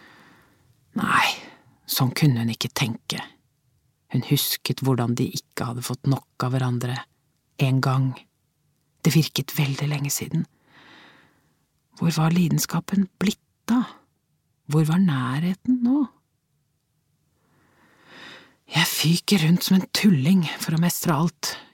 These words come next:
Jobben, barna, huset. Alltid noe jeg skulle ha gjort, noe Aksel skulle ha gjort… Hun hadde skjemt ham bort.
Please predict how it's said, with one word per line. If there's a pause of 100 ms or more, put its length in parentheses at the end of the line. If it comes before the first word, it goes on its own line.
Jobben, (260)
barna, (180)
huset. (320)
Alltid
noe
jeg
skulle
ha
gjort, (240)
noe
Aksel
skulle
ha
gjort… (1500)
Hun
hadde
skjemt
ham
bort.